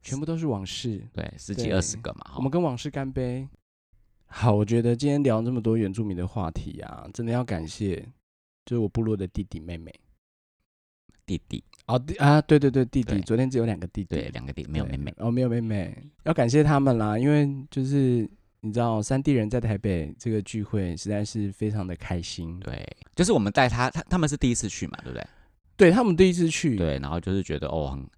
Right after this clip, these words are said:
Speaker 2: 很兴奋，有没有？
Speaker 1: 嗯。
Speaker 2: 想，想当初我们上夜店以前，我们也会洗澡喷香香再出来。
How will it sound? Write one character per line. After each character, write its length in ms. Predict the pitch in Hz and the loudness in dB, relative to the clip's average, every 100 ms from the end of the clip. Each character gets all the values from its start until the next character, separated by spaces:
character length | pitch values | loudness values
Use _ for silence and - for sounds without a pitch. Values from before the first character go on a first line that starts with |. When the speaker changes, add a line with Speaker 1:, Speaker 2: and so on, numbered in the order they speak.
| _ _ | _ _
Speaker 2:
很 160 | 82 | -6
兴 180 | 85 127 | 0 2
奋， 260 | 107 135 85 | 6 8 8
有 80 | 85 | 4
没 80 | |
有？ 180 | 101 87 - _ - | 2 0 -6 _ -10
Speaker 1:
嗯。 360 | 120 95 87 110 | -8 -8 -12 -16
Speaker 2:
想， 440 | - 120 101 120 117 | -8 -4 -4 -4 -4
想 240 | 110 101 | -4 -2
当 200 | 170 170 | -4 -6
初 240 | 165 175 | -4 -4
我 140 | 165 95 | -2 -2
们 160 | 82 | -2
上 220 | 87 135 131 | -4 -6 -4
夜 140 | 117 | -4
店 140 | 117 | -4
以 120 | 98 73 | -6 -8
前， 160 | - | -10
我 60 | 71 | -10
们 120 | 71 | -8
也 80 | 65 | -2
会 180 | 98 90 | -2 -2
洗 160 | - | -6
澡 280 | 78 50 - _ _ - | -8 -10 -12 _ _ -6
喷 120 | - | -4
香 160 | 82 87 | -2 -4
香 200 | 85 78 | -4 -6
再 160 | 78 78 | -6 -8
出 200 | - 76 | -8 -8
来。 200 | - | -10